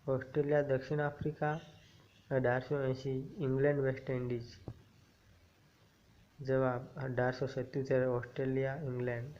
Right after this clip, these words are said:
ભ્રષ્ટાચાર નાબૂદી અધિનિયમ હેઠળ સરકારી નોકર લાંચ લે તો કઈ કલમ હેઠળ શિક્ષાની જોગવાઈ કરેલી છે? સાત, આઠ, દસ ઉપરના તમામ. જવાબ,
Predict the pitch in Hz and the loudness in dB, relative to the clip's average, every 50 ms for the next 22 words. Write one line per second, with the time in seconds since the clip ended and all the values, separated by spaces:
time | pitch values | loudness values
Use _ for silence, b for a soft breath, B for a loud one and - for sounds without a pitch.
0 | - - - - 127 117 - - - 139 139 139 - 165 160 160 156 147 139 139 | -12 -8 -4 -2 -2 -2 -2 -2 0 0 0 2 4 4 4 6 4 4 4 4
1 | 147 151 156 151 160 151 135 131 123 135 143 151 151 151 151 131 123 - - - | 2 2 2 4 4 4 4 4 2 0 2 4 6 6 6 4 2 -2 -6 -4
2 | - 135 123 - 143 139 139 139 135 - 139 127 123 - 156 151 156 156 156 143 | -4 -2 -2 0 2 2 2 0 0 0 0 0 2 4 4 4 6 6 4 4
3 | 131 131 - - 151 147 143 131 127 131 139 135 - - 139 131 135 135 135 - | 2 2 4 4 2 4 4 4 4 4 2 2 0 -2 0 0 0 0 2 2
4 | 151 135 127 - B B B B B B B - 151 156 160 156 156 - 143 139 | 2 2 2 0 B B B B B B B 2 4 4 4 4 2 2 4 4
5 | 147 151 147 131 135 131 131 - 143 135 135 135 139 127 131 - - 135 131 135 | 4 4 2 0 -2 -2 0 0 0 0 0 0 -4 -6 -4 -4 -2 0 0 0
6 | 135 135 127 123 127 135 131 131 131 131 - 131 127 131 131 123 123 127 123 - | 0 0 0 2 2 4 4 4 4 2 0 -2 0 0 -2 -2 -2 -4 -8 -6
7 | - 135 127 139 156 - - - - _ _ _ _ _ _ _ _ _ _ _ | -4 -4 -4 -4 -4 -10 -18 -20 -20 _ _ _ _ _ _ _ _ _ _ _
8 | _ _ _ _ _ - - _ _ _ _ _ - - 135 131 135 143 143 143 | _ _ _ _ _ -20 -20 _ _ _ _ _ -6 0 2 2 4 2 2 0
9 | 143 - - - - - _ _ _ _ _ - 165 143 135 139 147 147 147 - | -4 -8 -16 -20 -20 -20 _ _ _ _ _ -6 -2 0 0 0 0 -2 -4 -8
10 | - - - - - _ - 139 123 127 135 143 147 147 - - - - b b | -16 -20 -20 -20 -20 _ -8 -2 2 4 4 4 2 0 -4 -10 -16 -20 b b
11 | b b b b _ - 139 - - 143 131 131 131 131 131 131 - 131 127 131 | b b b b _ -12 -10 -4 0 2 2 4 2 2 0 0 0 0 2 2
12 | 127 117 120 - - - - - - _ _ _ _ _ - - _ _ _ _ | 2 0 -2 -6 -10 -14 -18 -20 -20 _ _ _ _ _ -20 -20 _ _ _ _
13 | _ _ _ _ - 135 131 131 131 127 127 120 120 | _ _ _ _ -4 2 2 4 4 4 2 0 0